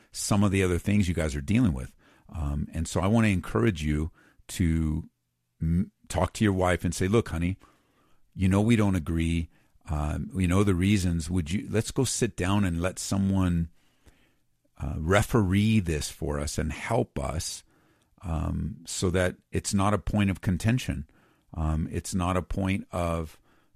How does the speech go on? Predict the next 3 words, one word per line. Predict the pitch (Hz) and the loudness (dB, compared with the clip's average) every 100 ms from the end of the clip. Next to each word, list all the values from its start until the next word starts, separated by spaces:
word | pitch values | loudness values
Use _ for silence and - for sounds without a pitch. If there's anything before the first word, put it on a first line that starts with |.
| - | -12
uh, | 80 78 82 - - - _ _ - | -8 -6 -6 -8 -12 -20 _ _ -18
constant | - - 104 95 - 95 - | -8 0 0 0 -2 -4 0
arguing | 92 107 101 82 69 73 | 0 2 2 0 -2 -8